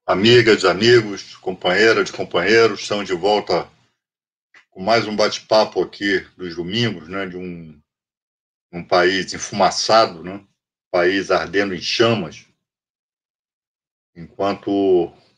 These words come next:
Bolsonaro me lembra muito Nero.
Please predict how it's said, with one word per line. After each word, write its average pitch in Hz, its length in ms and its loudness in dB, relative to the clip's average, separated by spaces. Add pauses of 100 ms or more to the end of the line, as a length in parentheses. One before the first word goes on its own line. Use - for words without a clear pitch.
(680)
Bolsonaro 117 420 2
me 127 80 0
lembra 127 260 2
muito 127 240 -4
Nero. 95 480 0